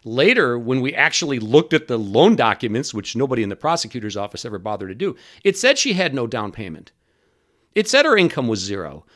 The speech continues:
or the bank didn't care about her income. It was waived as a condition. So the idea that we committed fraud together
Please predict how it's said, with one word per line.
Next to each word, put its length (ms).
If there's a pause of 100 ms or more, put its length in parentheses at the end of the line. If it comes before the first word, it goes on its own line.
(140)
or 100
the 80
bank 320
didn't 200
care 280
about 200
her 100
income. 340
It 100
was 140
waived 540
as 140
a 80
condition. 580 (340)
So 160
the 120
idea 340
that 220
we 380
committed 340
fraud 340
together 480